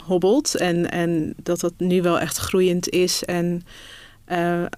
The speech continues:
een uitnodiging. Ik zie het echt als een uitnodiging om dat te, te onderzoeken. Ik zeg soms ook wel, "Birth worker, know thyself." En dat vind ik heel streng klinken.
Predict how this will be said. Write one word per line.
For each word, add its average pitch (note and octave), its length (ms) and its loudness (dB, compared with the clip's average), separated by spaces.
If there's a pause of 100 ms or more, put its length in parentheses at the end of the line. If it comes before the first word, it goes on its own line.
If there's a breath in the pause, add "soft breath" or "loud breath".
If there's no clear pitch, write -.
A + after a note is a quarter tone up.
(160)
een F#3 200 0
uitnodiging. G3 680 4
Ik B3 60 2
zie - 140 -2
het - 100 -6
echt F#3 120 -4
als F#3+ 140 0
een F3+ 140 -2
uitnodiging E3+ 760 0
om F3+ 340 0
dat E3+ 280 -2
te, - 120 -4 (120)
te - 140 -2
onderzoeken. F3+ 720 0 (540 loud breath)
Ik F3+ 120 -6
zeg F3 200 -2
soms F#3 260 0
ook F3 80 2
wel, E3+ 420 2 (140)
"Birth F3 360 0
worker, F3+ 380 2
know F3 240 4
thyself." F3 680 2
En F3 100 2
dat F3 180 -4
vind F#3 140 0
ik E3+ 100 -2
heel - 120 -4
streng F#3 400 0
klinken. F#3+ 500 2